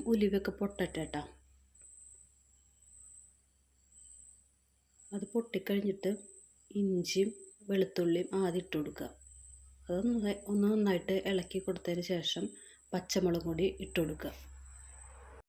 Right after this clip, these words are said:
അച്ചാർ കേട് കൂടാതെ കുറേ നാൾ ഇരിക്കണമെങ്കിൽ നല്ലെണ്ണ തന്നെ വേണം ട്ടാ. നല്ലെണ്ണയിൽ ഉണ്ടാക്കാൻ നല്ലത്. ഇതിപ്പോൾ മൂന്നാല് തക്കാളി ആയതുകൊണ്ട് ഇത് രണ്ട് ദിവസത്തിനുള്ളിൽ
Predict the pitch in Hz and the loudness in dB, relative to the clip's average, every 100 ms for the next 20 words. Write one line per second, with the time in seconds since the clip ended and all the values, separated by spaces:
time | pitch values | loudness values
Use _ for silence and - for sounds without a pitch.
0 | _ _ _ 214 202 - 202 202 202 233 | _ _ _ -8 -2 2 4 2 6 8
1 | 226 196 196 214 214 202 208 196 - - | 8 6 4 6 6 6 4 2 -4 0
2 | 202 202 190 185 202 202 190 185 190 202 | 4 6 8 6 4 2 4 6 6 6
3 | 190 175 170 180 196 185 180 156 151 - | 8 6 4 4 6 6 6 2 -2 -6
4 | 160 - 170 175 175 170 160 175 180 175 | -8 -4 -2 0 2 2 4 4 4 6
5 | 180 170 160 160 - _ _ _ _ _ | 4 4 2 -4 -8 _ _ _ _ _
6 | _ _ _ 185 180 208 220 226 214 196 | _ _ _ -4 0 4 6 6 8 6
7 | 196 208 202 190 196 196 185 180 185 202 | 6 2 4 6 6 6 4 6 4 6
8 | 196 190 - - 180 175 | 4 2 2 0 4 4